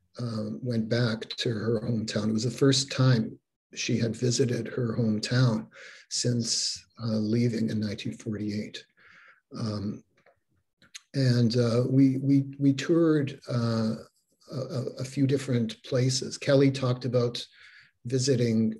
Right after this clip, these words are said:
uh, some of the, uh, actual locations. I think that's a very important thing for students and other people to try to do. We did that as well. Uh, we, we visited Majdanek.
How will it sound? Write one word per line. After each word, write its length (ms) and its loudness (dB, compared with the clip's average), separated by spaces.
uh, 180 -6
some 280 0
of 140 0
the, 320 2
uh, 720 -6
actual 400 0
locations. 520 0
I 60 4
think 220 2
that's 200 2
a 40 -4
very 160 2
important 420 0
thing 280 2
for 400 -6
students 640 -2
and 120 0
other 220 -2
people 380 -4
to 140 -8
try 280 -2
to 120 -4
do. 380 -2
We 100 8
did 240 6
that 340 2
as 160 -4
well. 400 -4
Uh, 200 -2
we, 280 0
we 180 -2
visited 440 0
Majdanek. 760 2